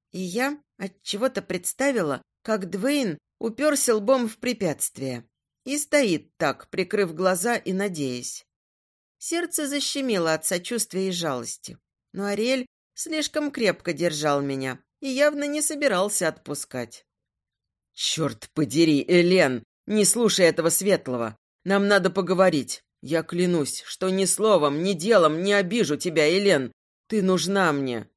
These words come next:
Я бросила взгляд на лицо Ариэля. Парень протянул руку и положил ее мне на плечо,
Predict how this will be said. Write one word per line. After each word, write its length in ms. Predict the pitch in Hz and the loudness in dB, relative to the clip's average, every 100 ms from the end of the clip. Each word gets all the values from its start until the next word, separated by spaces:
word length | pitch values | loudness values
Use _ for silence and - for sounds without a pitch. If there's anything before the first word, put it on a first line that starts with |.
| _ _ _ _ _ _ _ _ _ | _ _ _ _ _ _ _ _ _
Я 220 | 226 339 | -2 -2
бросила 500 | 311 247 247 214 190 | 2 2 2 2 0
взгляд 460 | 175 180 233 311 - | -2 -4 -2 -2 -2
на 100 | 214 | -2
лицо 360 | 202 202 226 | 0 -2 0
Ариэля. 600 | 220 214 190 120 107 104 - _ _ _ _ | 0 0 -2 -2 -4 -8 -14 _ _ _ _
Парень 340 | 226 247 294 320 | -6 -4 -4 -4
протянул 640 | 330 320 285 254 277 269 | -6 -4 -4 -2 -2 0
руку 440 | 165 127 - 117 - _ - | -2 -4 -10 -14 -14 _ -12
и 100 | 269 | -4
положил 500 | 285 269 269 339 285 | 2 2 2 0 0
ее 300 | 233 254 277 | 0 0 0
мне 220 | 233 247 | 2 2
на 120 | 220 | 0
плечо, 580 | 180 160 - 123 113 | 0 -2 -2 -4 -6